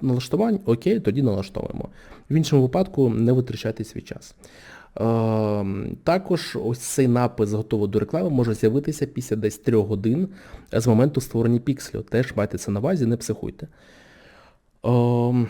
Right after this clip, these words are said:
і коли ви тільки щось потестили, якийсь новий сайт додали пікселі, там квіз, не квіз, неважливо, будь-що, а,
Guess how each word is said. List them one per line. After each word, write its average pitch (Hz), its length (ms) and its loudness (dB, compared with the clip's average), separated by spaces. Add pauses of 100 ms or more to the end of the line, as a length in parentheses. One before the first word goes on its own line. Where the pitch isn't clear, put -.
(340)
і 147 360 2
коли 143 300 6
ви 127 260 4
тільки 131 340 -4
щось - 240 -4
потестили, 127 840 -2
якийсь 117 360 -2
новий 104 180 -2
сайт 151 320 0
додали 131 360 2
пікселі, 110 520 -4
там 90 200 -6
квіз, 127 520 -2
не 110 80 -4
квіз, 131 340 -4
неважливо, 104 380 -4
будь-що, 104 520 -4 (580)
а, 107 380 -2